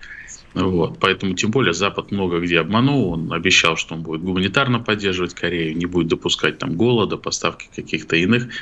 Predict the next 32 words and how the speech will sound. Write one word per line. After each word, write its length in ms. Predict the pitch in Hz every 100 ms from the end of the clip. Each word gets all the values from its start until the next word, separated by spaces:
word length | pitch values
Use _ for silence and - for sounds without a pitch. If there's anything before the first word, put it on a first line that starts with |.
| -
гражданских 720 | 107 110 107 110 101 104 107
видов 240 | 104 95
продукции. 560 | - 104 107 90 - 90
Этого 160 | 87
ничего 260 | 85 87 90
не 220 | 87 101
произошло. 680 | - 87 82 85 - 110 131 - - - -
Поэтому, 280 | 110 110 123
конечно, 560 | 127 143 160 - 135 135
я 160 | 123 123
уверен, 480 | - 104 107 110 127
что 180 | -
мы 120 | 107 104
будем 280 | 98 87
взаимодействовать. 760 | 87 90 92 90 120 131 - -
У 60 |
нас 220 | 101 98 -
на 100 | 98
это 160 | 92
есть 260 | 92 85 -
технические 600 | 139 131 107 - - 117
возможности. 680 | 117 123 120 120 123 131 131 - - -
Это 380 | - - 95 90
прямое 320 | 98 98 104
железнодорожное 640 | 90 90 87 101 123 120 104
сообщение. 520 | - 92 - 90 85
Нам 200 | 104 113
есть 260 | 127 123
что 140 | - 110
предложить 500 | 98 95 98 98 90
Северной 480 | - 98 92 90 87
Корее 480 | 90 98 90 80